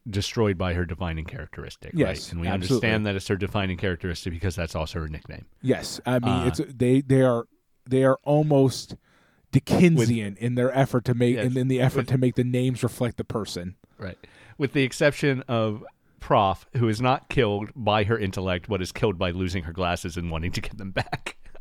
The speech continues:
Speaker 1: Um,
Speaker 2: Well,
Speaker 1: which is
Speaker 2: okay. Here's the
Speaker 1: but
Speaker 2: thing, though.
Speaker 1: <laughs>
Speaker 2: She
Speaker 1: Yeah.
Speaker 2: is, though, because her nickname is not Professor.
Speaker 1: Yeah.
Speaker 2: Her nickname is a reference to having glasses.
Speaker 1: That makes sense.
Speaker 2: And a, it's a pun,
Speaker 1: Uh,
Speaker 2: but nonetheless, my, my
Speaker 1: right.
Speaker 2: point being that, like, you know,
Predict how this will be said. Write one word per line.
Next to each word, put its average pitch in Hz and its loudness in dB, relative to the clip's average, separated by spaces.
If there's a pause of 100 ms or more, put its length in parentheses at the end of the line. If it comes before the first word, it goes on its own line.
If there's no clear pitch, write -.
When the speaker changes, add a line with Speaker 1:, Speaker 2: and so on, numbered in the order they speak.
(140)
Speaker 1:
Um, 320 -6 (240)
Speaker 2:
Well, 214 12
Speaker 1:
which - 4
is - 2
Speaker 2:
okay. 107 0 (520)
Here's 170 8
the - 4
Speaker 1:
but 120 4
Speaker 2:
thing, 127 6 (100)
though. 90 -4 (220)
Speaker 1:
<laughs> - -10
Speaker 2:
She - -4
Speaker 1:
Yeah. 120 -2
Speaker 2:
is, 117 0
though, 123 6
because 117 0
her 123 2
nickname 127 0 (460)
is 113 2
not 117 0
Professor. 107 -4 (720)
Speaker 1:
Yeah. 98 -2 (160)
Speaker 2:
Her - -2
nickname 135 0
is 120 2
a 127 4
reference 113 0
to 123 0
having 104 -6
glasses. - -2 (1300)
Speaker 1:
That 143 -2
makes 117 0
sense. 95 -8 (240)
Speaker 2:
And 240 4
a, 202 2
it's 165 2
a 156 8
pun, 131 0
Speaker 1:
Uh, 117 -2
Speaker 2:
but 127 -2
nonetheless, 151 4
my, 156 4
my 151 4
Speaker 1:
right. 117 2
Speaker 2:
point 131 2
being 107 -4
that, 98 -12
like, 98 -8
you 104 -4
know, 87 -12